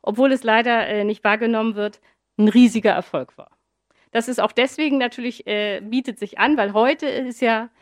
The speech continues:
ein wichtiger Tag, nicht? Heute genau wäre die D D R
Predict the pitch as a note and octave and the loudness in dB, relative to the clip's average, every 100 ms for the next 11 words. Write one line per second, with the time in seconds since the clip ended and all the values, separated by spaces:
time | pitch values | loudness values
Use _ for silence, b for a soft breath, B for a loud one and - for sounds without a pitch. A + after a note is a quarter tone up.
0 | _ - A3+ A#3+ A3+ G#3 F#3 - F#3+ A#3 | _ 0 2 2 -2 -2 -2 -2 0 0
1 | - - A3+ - _ _ - A3+ D4+ - | -2 -10 -12 -12 _ _ 2 4 4 2
2 | A#3+ A3 E3+ G3+ C4 _ _ _ _ _ | -6 -4 -6 -6 -12 _ _ _ _ _
3 | G#3+ A3 A3 G3+ G#3 G#3+ G3 F#3 G3 G3+ | 4 6 4 -2 -2 -4 -4 -4 -2 -4
4 | G#3+ | -6